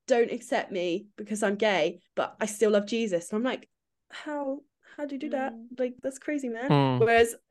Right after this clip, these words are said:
Speaker 1: uh, I'm there like, <laughs> "My mum and dad made me go to a church that didn't like women. <laughs> Like,
Speaker 2: <laughs>
Speaker 1: boo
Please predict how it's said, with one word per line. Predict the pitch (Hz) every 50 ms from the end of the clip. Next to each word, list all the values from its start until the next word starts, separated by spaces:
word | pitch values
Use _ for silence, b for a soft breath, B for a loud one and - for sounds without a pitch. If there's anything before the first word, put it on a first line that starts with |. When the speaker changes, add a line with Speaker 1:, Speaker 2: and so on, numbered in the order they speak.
| - -
Speaker 1:
uh, | - 208 196 -
I'm | - 214 226 220
there | 240 226 214 214 202
like, | 190 175 160 - - - - -
<laughs> | 247 240 - _ - - - 453 427 _ -
"My | 269 247
mum | 285 302 294 294 302
and | 302 294 294
dad | 277 262 262 262 262 269 269 269 269 - - -
made | - 247 247 247
me | 247 247
go | 247 247 233 240 240 269
to | 269 - 285 254
a | 247 240 240 - - _ _ _
church | - - 320 262 247 214 - - - -
that | - 208
didn't | - 254 247 247 -
like | 254 262 254 254 262
women. | 262 240 247 233 226 - - 285 -
<laughs> | -
Like, | 262 262 262 285 233 - - - - - -
Speaker 2:
<laughs> | 269 285 262 254 294 294 -
Speaker 1:
boo | - 311 302 302 302